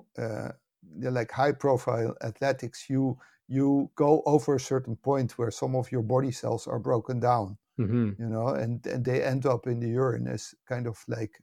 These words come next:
Speaker 1: a waste product or a breakdown product.
Speaker 2: Mm.
Speaker 1: Now, um, I do know that urea, whenever you take that back in, and I don't know how much of that, uh, actually translates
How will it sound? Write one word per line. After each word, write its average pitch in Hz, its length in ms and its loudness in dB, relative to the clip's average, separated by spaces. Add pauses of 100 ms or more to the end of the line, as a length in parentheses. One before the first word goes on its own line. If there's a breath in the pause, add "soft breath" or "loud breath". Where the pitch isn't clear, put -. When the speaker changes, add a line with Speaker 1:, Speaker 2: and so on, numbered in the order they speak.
(120)
Speaker 1:
a 120 120 -2
waste 131 540 0
product 110 380 -4
or 120 240 -4
a 113 40 -6
breakdown 127 640 -4
product. - 320 -12
Speaker 2:
Mm. 110 220 0 (500 loud breath)
Speaker 1:
Now, 135 420 4
um, 131 580 0 (640)
I 139 400 2 (140)
do 170 180 2
know 135 300 4
that 120 380 -4 (320)
urea, 147 720 6 (320)
whenever 131 360 2
you 131 200 0
take 131 260 2
that 120 180 0
back 107 220 -2
in, 139 220 4
and 117 160 -2
I 117 100 0
don't 120 220 2
know 120 100 0
how 127 240 0
much 127 260 0
of 117 140 -10
that, 113 300 -4
uh, - 600 -12
actually 120 420 -6
translates 117 640 -4